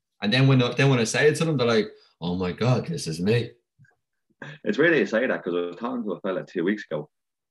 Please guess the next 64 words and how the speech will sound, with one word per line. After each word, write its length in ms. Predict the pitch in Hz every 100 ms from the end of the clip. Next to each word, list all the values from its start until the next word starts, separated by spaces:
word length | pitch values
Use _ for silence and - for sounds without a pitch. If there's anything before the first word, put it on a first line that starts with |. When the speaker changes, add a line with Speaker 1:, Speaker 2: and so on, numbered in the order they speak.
| _ -
Speaker 2:
Again, 220 | 87 95
I 20 |
was 120 | 87 92
in 200 | 87 95
some 260 | 87 82
kind 120 | 85 82
of 60 |
a, 160 | 82 76
it 40 |
was 80 | 80
like 120 | 82
a, 160 | 80 78
an 80 | 92
interview 360 | 95 - 87 85
setup 300 | 87 85 80 _ _ _ _ 87
type 100 | 80
of, 160 | 82
uh, 280 | 82 80 76 73 _ _ - _ _ _ _ -
and 200 | - 175
I 760 | - _ _ _ _ _ _ -
was 100 | 92
on 120 | 101
about, 160 | 90 65
like, 120 | 90
he 100 | -
was 80 | 87
like, 140 | 85 78 _ _ - _ -
you 60 | 82
know, 180 | 71 -
"Why 100 | 98
are 40 |
you 100 | 95
doing 140 | 92 87
what 120 | 80
you 60 |
do?" 140 | 87 92
And 80 | 85
I 40 |
was 80 | 80
like, 120 | 80
"Because 280 | 80 85 82
I 20 |
want 160 | 87 85
to, 60 | 80
you 60 |
know, 140 | 85 78
develop 400 | 80 87 87 82
and 160 | 78 76 _
push 160 | 92 90
to 80 | 85
the 40 | 85
limits." 400 | 87 80 - - _ _ _ _ _ _
And 80 | 95
then 80 | 98
he 40 |
goes, 220 | 101 90 -
"Do 100 | 101
you 60 |
read 140 | 139 147
all 120 | 123
these 180 | 117 104
motivational 580 | 101 110 104 113 110 90
stuff 200 | 92 90
now? 220 | 80